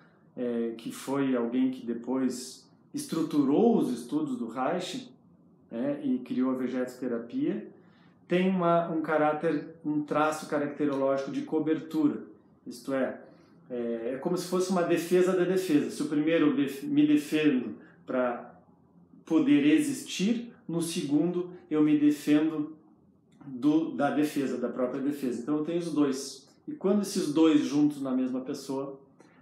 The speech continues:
dá esta possibilidade de uma realização muito grande, mas de um,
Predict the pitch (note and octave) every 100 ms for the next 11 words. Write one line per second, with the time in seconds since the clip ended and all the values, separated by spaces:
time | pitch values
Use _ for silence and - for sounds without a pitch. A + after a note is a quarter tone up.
0 | _ B2 A2 A2+ B2 C3+ - - _ A#2+
1 | A#2 - - C3+ D3 - - - _ _
2 | F3+ G#3+ A3 - F#3 E3+ E3+ C3 C3+ C3+
3 | A#2+ A#2 B2+ B2+ C#3 B2+ C3 B2 - G#3
4 | A3+ G3+ F3 D#3+ F#3 F#3 F#3+ F#3 E3 D#3
5 | E3 F#3 F#3+ F#3+ F#3 F#3 F3